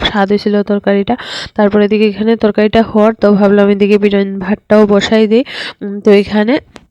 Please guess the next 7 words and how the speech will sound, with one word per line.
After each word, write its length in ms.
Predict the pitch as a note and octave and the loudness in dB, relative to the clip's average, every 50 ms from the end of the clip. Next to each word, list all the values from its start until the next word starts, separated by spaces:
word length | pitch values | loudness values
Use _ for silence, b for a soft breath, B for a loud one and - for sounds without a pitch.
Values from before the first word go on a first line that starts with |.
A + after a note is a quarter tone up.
| - C4+ - - - - - - _ - - | -18 -18 -16 -18 -18 -20 -20 -20 _ -12 -4
আমরা 260 | - A3+ G#3+ G#3+ A3 | -4 -2 2 4 4
এরকম 360 | A3 G#3+ G#3+ G#3+ G3+ A#3 A#3+ | 4 6 4 4 2 0 -2
কড়াইয়ের 360 | A#3+ - A#3 A3 A3 G#3+ G#3+ G#3+ | 0 0 2 2 4 2 2 2
মধ্যেই 380 | A3 A3 G#3 G#3 A#3 A#3 A#3 | 0 0 2 4 4 4 4
করি 300 | - - A#3 G#3+ G#3 G#3+ | 4 4 2 4 4 4
বিরিয়ানি 380 | G#3+ G#3+ G#3 G3+ G3+ G3 G3 G3 | 4 2 2 2 2 0 0 0
ভাত। 180 | G#3 A3+ C4+ | -2 -2 -2